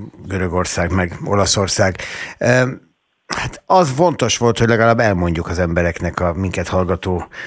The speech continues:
utazni vágyóknak, hogy mire számítsanak, hogyha ezekre a területekre mennek, de igen, valóban igazad van, Ricsi, alig ha tart ez vissza bárkit is attól, hogy elinduljon. Kis Róbert Richárddal beszélgettünk, turisztikai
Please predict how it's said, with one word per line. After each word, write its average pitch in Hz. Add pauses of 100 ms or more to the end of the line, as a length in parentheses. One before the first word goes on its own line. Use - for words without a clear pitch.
(200)
utazni 90
vágyóknak, 87
hogy 90
mire 95
számítsanak, 82
hogyha 85
ezekre 90
a 85
területekre 90
mennek, 92
de 95
igen, 90
valóban 92
igazad 87
van, 87
Ricsi, 87 (400)
alig 101
ha 87
tart 85
ez 80
vissza 82 (140)
bárkit 78
is 78
attól, 78
hogy 73
elinduljon. 76
Kis -
Róbert 92
Richárddal 76
beszélgettünk, 82
turisztikai 82